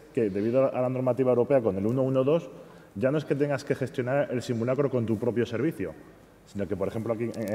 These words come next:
en Castilla-La Mancha y en muchas comunidades, el uno uno dos no, no pertenece a sanidad,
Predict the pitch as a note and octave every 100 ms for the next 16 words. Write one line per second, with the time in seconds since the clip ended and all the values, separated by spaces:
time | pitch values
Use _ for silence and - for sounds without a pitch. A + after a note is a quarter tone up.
0 | G#2+ A2+ G#2+ B2 A2+ C3+ D3+ G#2 F#2 G2+
1 | A#2 - A#2 A#2 B2+ C3+ D#3+ - G2 G#2
2 | A2+ A2+ A#2 B2+ C#3+ - A2+ B2 - -
3 | A#2 C#3 D3 B2+ B2+ B2 B2+ A2+ A2+ C3
4 | D#3+